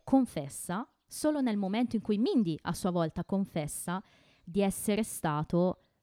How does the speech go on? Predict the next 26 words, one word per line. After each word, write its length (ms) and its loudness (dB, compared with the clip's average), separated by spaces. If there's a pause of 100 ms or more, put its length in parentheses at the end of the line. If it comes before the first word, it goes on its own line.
(160)
ehm, 680 -4
di 80 0
essere 260 -4
stata 640 -4
l'amante 600 -6
di 100 -6
Barry 360 0
mentre 420 2
lui 120 0
era 100 -2
fidanzato 540 -2
con 180 0
Rachel. 460 -6 (440)
E 60 -8
allora 200 2
è 40 -4
lì 180 -2
che 120 -2
lei 140 0
le 100 -2
dice, 240 -8
"Ah, 60 -12
sei 200 -12
proprio 340 -2
stupida 480 -4
davvero, 680 -4